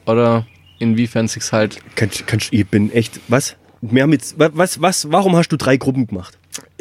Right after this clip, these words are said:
Speaker 1: Das ist die Überraschung und die will ich ja nicht verraten. Ihr sollt einfach nur nach Geschmack notieren. Es gibt zehn Punkte zu vergeben, ähnlich wie beim Grand Prix.
Speaker 2: Ja.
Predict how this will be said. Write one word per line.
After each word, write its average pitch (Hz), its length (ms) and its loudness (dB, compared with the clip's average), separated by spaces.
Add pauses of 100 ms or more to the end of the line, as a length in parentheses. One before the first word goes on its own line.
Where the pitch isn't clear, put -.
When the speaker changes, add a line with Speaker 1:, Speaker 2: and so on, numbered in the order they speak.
(120)
Speaker 1:
Das 196 320 0
ist - 360 0
die 143 100 0
Überraschung 151 840 0
und 127 300 0
die 131 140 -2
will 147 100 2
ich 135 80 -2
ja 135 80 4
nicht 127 300 -2
verraten. 113 480 0
Ihr 143 140 0
sollt 139 180 0
einfach 131 180 0
nur 123 80 4
nach 123 200 0
Geschmack 123 680 0
notieren. 120 440 2
Es 110 140 -2
gibt - 180 -2
zehn 165 200 0
Punkte 185 300 -4
zu 127 160 -6
vergeben, 147 360 -4
ähnlich 139 220 -6
wie 143 80 0
beim 123 240 -4
Grand 110 220 -2
Prix. 190 220 0 (440)
Speaker 2:
Ja. 127 200 0